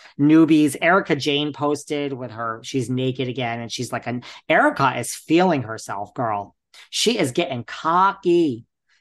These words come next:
She's like, "All right, you all hated me two seasons ago. I survived last season." This, she just posted, like,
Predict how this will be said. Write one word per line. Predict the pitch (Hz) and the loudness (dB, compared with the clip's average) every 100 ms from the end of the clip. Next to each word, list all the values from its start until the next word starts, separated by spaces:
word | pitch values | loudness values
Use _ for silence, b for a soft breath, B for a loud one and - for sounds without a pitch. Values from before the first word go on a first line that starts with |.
| - | -12
She's | - 156 135 | -2 -2 2
like, | 147 143 - | 0 0 2
"All | 175 | 4
right, | 160 147 | 4 0
you | 147 | 0
all | 156 185 185 | 2 0 -2
hated | - 160 165 170 | -8 -8 -6 -6
me | 170 151 | -6 -8
two | - 156 | -6 -6
seasons | 131 151 143 143 | -6 -6 -6 -6
ago. | 156 147 | 0 0
I | 135 | 0
survived | - 131 131 139 | -4 -4 -2 -2
last | 143 135 | -6 -10
season." | - 143 147 135 B B - | -8 -8 -6 -8 B B -2
This, | 175 - | 0 0
she | - | -2
just | 196 190 | -4 -6
posted, | - 156 156 - 143 | -2 0 0 -2 -4
like, | 131 123 | -4 -6